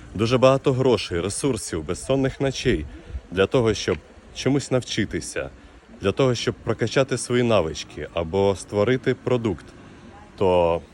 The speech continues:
скоріш за все, цей продукт є цінним. Спитайте себе, те, що я продаю: мої послуги або мої товари,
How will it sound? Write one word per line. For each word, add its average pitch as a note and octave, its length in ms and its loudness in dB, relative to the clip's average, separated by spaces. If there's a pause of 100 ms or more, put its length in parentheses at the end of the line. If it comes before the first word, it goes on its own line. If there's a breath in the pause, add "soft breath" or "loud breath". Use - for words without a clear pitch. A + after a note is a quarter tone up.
(140)
скоріш F2 380 -4
за F2+ 100 -2
все, G#2 280 -2
цей G#2 200 -2
продукт G2+ 480 -4
є G2 120 0
цінним. G#2+ 440 0 (380)
Спитайте E3+ 560 0
себе, D#2+ 380 -4 (460 loud breath)
те, F3 180 6
що - 240 0
я C3 180 4
продаю: A#2 520 2 (240)
мої A2+ 240 0
послуги A2 720 0
або F2 360 -2
мої E2+ 260 0
товари, A2+ 540 0